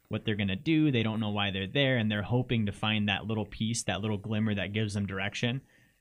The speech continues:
And so the difference I'm hearing in your story is you knew it was business, and you knew that you didn't know about business. You went there for a reason, and you had an objective before you went. Now, the fact and opinion thing, so that's very interesting. So what are some things that,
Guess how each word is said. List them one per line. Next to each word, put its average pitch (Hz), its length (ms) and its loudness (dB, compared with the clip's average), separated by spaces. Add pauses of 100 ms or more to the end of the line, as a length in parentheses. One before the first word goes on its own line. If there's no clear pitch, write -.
(180)
And 113 160 2
so 117 80 -2
the 110 100 0
difference 131 340 2
I'm 113 100 4
hearing 113 200 4
in 104 120 4
your 110 100 4
story 104 320 0
is 98 160 0
you 143 100 6
knew 139 300 6
it 87 80 0
was 101 160 -4
business, 113 640 -2 (440)
and 123 280 6
you 120 80 6
knew 120 160 6
that 107 100 0
you 113 100 0
didn't 110 160 0
know 113 100 0
about 98 220 -2
business. 113 360 -4
You 127 100 2
went 123 220 4
there 113 160 2
for 110 200 0
a 101 60 2
reason, 107 460 0
and 98 100 -4
you 101 80 -4
had 110 160 0
an 104 100 2
objective 101 600 -2
before 104 300 -4
you 95 160 -2
went. 98 320 -6 (640)
Now, 113 320 6 (100)
the 113 120 2
fact 175 380 0
and 180 80 4
opinion 143 460 4
thing, 107 160 2
so 110 140 0
that's 143 240 2
very 180 240 2
interesting. 120 560 0
So 131 340 2 (640)
what 143 220 2
are 190 60 6
some 180 200 4
things 165 260 4
that, 135 200 2